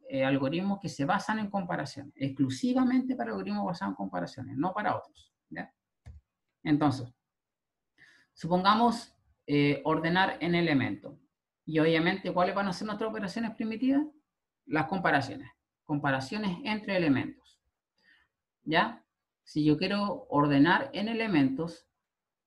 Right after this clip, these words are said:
¿cuánto vale W C de P acá? El worst case del problema acá. ¿Cuánto vale? Eh, aplicando esto que está ahí, por supuesto. Aplicando esto que está acá. ¿Ya?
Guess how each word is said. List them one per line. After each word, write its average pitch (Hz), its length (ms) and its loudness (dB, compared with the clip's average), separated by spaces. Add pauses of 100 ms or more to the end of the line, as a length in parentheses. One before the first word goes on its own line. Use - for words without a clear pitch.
(160)
¿cuánto 220 400 2
vale 196 560 0
W 135 800 2
C 262 400 -4
de 175 200 -2
P 139 200 2
acá? - 340 -4 (180)
El 143 120 0
worst 190 420 -2
case 202 480 -8 (460)
del 147 260 -2
problema 139 380 4
acá. - 340 -6 (1000)
¿Cuánto 208 320 0
vale? 110 300 -2 (1900)
Eh, 127 300 4
aplicando 160 480 2
esto 208 160 -4
que 208 80 -2
está 214 140 -2
ahí, 170 100 0
por 269 100 0
supuesto. - 480 -6 (140)
Aplicando 156 460 0
esto 175 180 -4
que 175 60 -2
está 170 120 -4
acá. - 260 -8 (1300)
¿Ya? - 280 -6